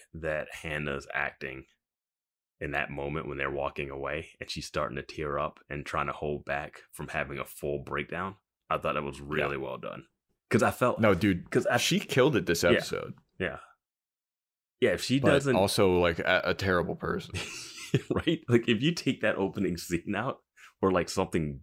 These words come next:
Speaker 1: different happens in it, like, if she, say she got fired for just
Speaker 2: Mm-hmm.
Speaker 1: the, the basic stuff that they were talking about, like her making fun of teachers and stuff, and she got
Speaker 2: Yeah.
Speaker 1: put on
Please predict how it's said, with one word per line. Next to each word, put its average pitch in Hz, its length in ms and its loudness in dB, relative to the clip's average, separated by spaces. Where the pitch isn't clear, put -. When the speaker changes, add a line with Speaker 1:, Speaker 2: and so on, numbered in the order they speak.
Speaker 1:
different 98 360 -2
happens 110 360 -4
in 123 160 -4
it, - 140 -8
like, 110 180 4
if 95 100 4
she, 151 200 -2
say 135 280 -2
she 139 160 -4
got 98 280 -2
fired 71 460 -6
for 80 180 2
just 92 420 2
Speaker 2:
Mm-hmm. - 960 -14
Speaker 1:
the, 82 220 2
the 92 60 -2
basic 80 380 0
stuff - 280 -4
that 69 100 -8
they 67 60 -4
were 64 80 -4
talking 71 420 -8
about, 73 280 -4
like 69 200 -6
her 69 500 -6
making 69 280 -6
fun 67 180 -8
of 67 100 -10
teachers 80 420 -6
and 82 140 -6
stuff, 85 320 -6
and 71 140 -4
she 78 140 -6
got 71 280 -2
Speaker 2:
Yeah. 85 140 0
Speaker 1:
put 80 160 0
on 73 220 -2